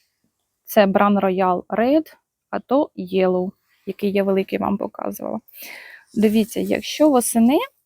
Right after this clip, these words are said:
то це теж маленькі маточні кущі. Якщо весною, то ми купили, посадили, все, з цього наростає шарик. Е, якщо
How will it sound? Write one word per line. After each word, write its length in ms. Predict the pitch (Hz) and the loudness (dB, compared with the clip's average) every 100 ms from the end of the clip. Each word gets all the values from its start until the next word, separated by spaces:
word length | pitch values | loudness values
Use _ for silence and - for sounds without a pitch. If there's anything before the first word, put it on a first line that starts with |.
| _ _ _ _ _ | _ _ _ _ _
то 160 | - 220 | -2 -2
це 340 | - - 226 - - | 0 4 4 2 -2
теж 420 | 208 285 330 - | 2 2 0 -4
маленькі 720 | 190 190 190 220 294 - 208 202 | -4 -2 0 2 0 -2 -10 -10
маточні 680 | 202 196 233 247 233 - 214 | -4 -2 0 -2 -6 -4 -6
кущі. 520 | - 214 - - - - _ - - - _ _ _ _ - | -6 -12 -10 -12 -14 -14 _ -20 -20 -20 _ _ _ _ 2
Якщо 400 | 208 254 - 269 | 2 4 4 4
весною, 600 | 254 - 330 359 320 294 _ _ | 4 4 4 6 4 2 _ _
то 100 | 240 | 2
ми 140 | 247 | 2
купили, 600 | 233 233 - 302 311 320 - _ _ _ | 2 0 4 6 6 4 0 _ _ _
посадили, 680 | 220 220 240 214 254 285 269 | -4 -2 0 2 2 4 2
все, 480 | 269 - 220 202 202 _ | 0 0 2 2 -2 _
з 80 | - | -4
цього 280 | 262 277 240 | 0 2 4
наростає 560 | 214 208 - 220 226 | 4 2 0 0 2
шарик. 460 | - 208 190 202 _ _ _ _ - - - _ _ - | 0 -4 -4 -6 _ _ _ _ -20 -20 -20 _ _ 0
Е, 440 | 208 202 202 196 - - | 2 4 2 -2 -6 0
якщо 540 | 233 233 - 247 | 0 0 2 4